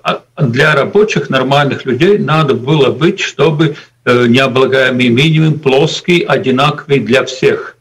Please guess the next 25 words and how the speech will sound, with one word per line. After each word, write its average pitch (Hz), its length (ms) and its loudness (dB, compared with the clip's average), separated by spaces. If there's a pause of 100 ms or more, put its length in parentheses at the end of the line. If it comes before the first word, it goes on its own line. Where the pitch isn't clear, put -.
Ну, 170 260 -2
для 139 180 0
всех 151 300 -2
работающих. 175 600 0 (360)
И 139 200 2
было 127 480 0
бы 123 320 0 (120)
лучше 156 340 -2
всего, 175 380 0
если 151 360 0
бы - 140 -4
он 127 220 -2
был 131 240 0
бы 127 240 0 (400)
одинаковый 131 880 -2 (220)
для 143 520 -2
каждого - 580 -2 (220)
жителя 123 580 0
Латвии, 131 460 -2
если - 640 -4
он 135 200 0
является 120 640 0
какой-то 127 480 -4
необлагаемый 69 680 -2
минимум, 190 480 2